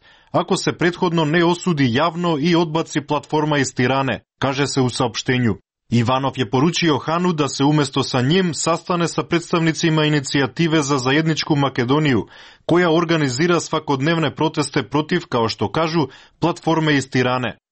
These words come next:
Oni su tražili susret sa eurokomesarom, ali iz njegovog kabineta im je odgovoreno da on neće imati vremena za to. Pre dolaska Hana, lider V M R O D P M N Nikola Grujevski je izjavio da njegova partija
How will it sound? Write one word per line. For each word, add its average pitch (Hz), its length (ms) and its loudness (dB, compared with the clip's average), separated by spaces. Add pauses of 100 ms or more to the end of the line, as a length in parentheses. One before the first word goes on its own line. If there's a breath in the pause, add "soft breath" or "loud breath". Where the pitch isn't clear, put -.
Oni 147 200 2
su 151 180 -2
tražili 160 420 0
susret 160 460 -2
sa 147 140 -2
eurokomesarom, 160 920 0
ali 170 220 0
iz 143 120 0
njegovog 170 440 2
kabineta 143 520 0
im 147 140 2
je 127 100 4
odgovoreno 151 640 0
da 127 220 -2
on 160 180 0
neće 151 320 0
imati 139 300 0
vremena 123 400 0
za 110 140 -2
to. 107 260 -2 (240)
Pre 170 120 2
dolaska 160 520 0
Hana, 175 420 -2
lider 151 420 0
V 151 60 0
M 165 100 0
R 160 100 0
O 147 100 0
D 131 220 -4
P 175 60 0
M 139 200 0
N 110 160 0
Nikola 139 340 0
Grujevski 151 520 0
je 127 160 4
izjavio 156 560 0 (260 loud breath)
da 127 160 0
njegova 180 440 2
partija 175 400 -2